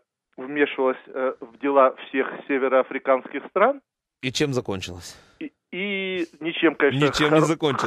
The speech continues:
Speaker 1: хорошим
Speaker 2: конечно.
Speaker 1: для этих стран это не закончилось, но никто не вмешивался. Если бы Россия, как могла вмешаться, как Советский Союз вмешался
Speaker 2: В своё время.
Speaker 1: в своё время.
Speaker 2: Афганистан, да.
Speaker 1: Э, э, нет,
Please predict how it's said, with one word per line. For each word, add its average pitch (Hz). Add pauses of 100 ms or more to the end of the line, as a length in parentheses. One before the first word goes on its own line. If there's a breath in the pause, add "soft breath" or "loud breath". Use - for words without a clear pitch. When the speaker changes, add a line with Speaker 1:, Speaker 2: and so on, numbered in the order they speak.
(120)
Speaker 1:
хорошим 185
Speaker 2:
конечно. 151
Speaker 1:
для 156
этих 147
стран 147
это 147
не 156
закончилось, 170
но 147
никто 165
не 190
вмешивался. 110 (300 soft breath)
Если 214
бы 160
Россия, 156 (600)
как - (100)
могла 143
вмешаться, 135
как 127
Советский 135
Союз 131 (100)
вмешался 123 (160 loud breath)
Speaker 2:
В -
своё 107
время. 98
Speaker 1:
в -
своё 151
время. 147 (120)
Speaker 2:
Афганистан, 110
да. 92
Speaker 1:
Э, 143
э, 156
нет, 160